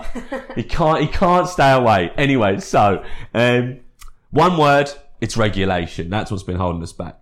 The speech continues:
Speaker 2: If our skies are becoming as crowded as our streets, ugh, they're not gonna become as crowded as our streets, for fuck's sake. Airspace rules need updating to prevent accidents, terrorist attacks, and related problems.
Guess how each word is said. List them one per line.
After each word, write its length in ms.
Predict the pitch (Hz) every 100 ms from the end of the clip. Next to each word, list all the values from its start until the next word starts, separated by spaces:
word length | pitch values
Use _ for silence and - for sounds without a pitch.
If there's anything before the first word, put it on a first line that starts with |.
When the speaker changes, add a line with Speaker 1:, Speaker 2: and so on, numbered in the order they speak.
| -
Speaker 2:
If 60 | -
our 100 | 120
skies 400 | 120 170 170 170
are 80 | 147
becoming 420 | 120 120 110 113
as 100 | 92
crowded 380 | - 160 156 135
as 160 | 110
our 120 | 104 98
streets, 480 | - 95 92 - -
ugh, 280 | - - - _ _ -
they're 100 | 110
not 140 | 120
gonna 100 | 107
become 220 | 98 101 90
as 80 |
crowded 220 | - 95 87
as 40 |
our 100 | 87
streets, 480 | 82 - 85 80 -
for 100 | -
fuck's 300 | - - -
sake. 260 | 85 85 - - - - -
Airspace 520 | 135 156 - 139 135
rules 440 | 120 113 113 -
need 220 | - 113 113
updating 420 | 98 117 110 104
to 60 | -
prevent 340 | 110 95 95
accidents, 840 | 113 123 - 117 127 123 - - - _ -
terrorist 640 | - 151 175 160 113 -
attacks, 720 | 95 - 98 117 - - - - - - - _ _ -
and 240 | 113 107
related 460 | 113 113 117 117 110
problems. 500 | 135 127 98 85